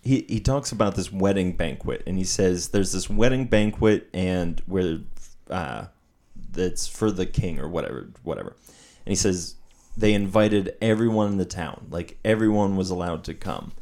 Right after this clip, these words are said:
And it was the, the only people that,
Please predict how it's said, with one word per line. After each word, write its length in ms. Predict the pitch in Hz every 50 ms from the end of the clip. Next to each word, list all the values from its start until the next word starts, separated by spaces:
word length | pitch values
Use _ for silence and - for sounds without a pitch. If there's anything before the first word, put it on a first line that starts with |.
| - - - - - - - - - _ _ _ -
And 500 | 110 104 101 95 92 90 87 80 - - - _ _ _ _ _ _ _ _ _ _ _ _ _ _ _ _ _ _ _ _ _ - - - - - - - - - - - _ - - - - - - -
it 100 | - 120
was 460 | 117 113 110 104 101 92 80 - - - - - - _ - - - - -
the, 120 | 113 107 - - - -
the 140 | 113 117 117
only 340 | - 120 131 143 147 151 135
people 680 | 123 123 127 - - - 120 110 113 107 101 95 - - - - - -
that, 500 | 92 90 - 95 92 90 82 - - -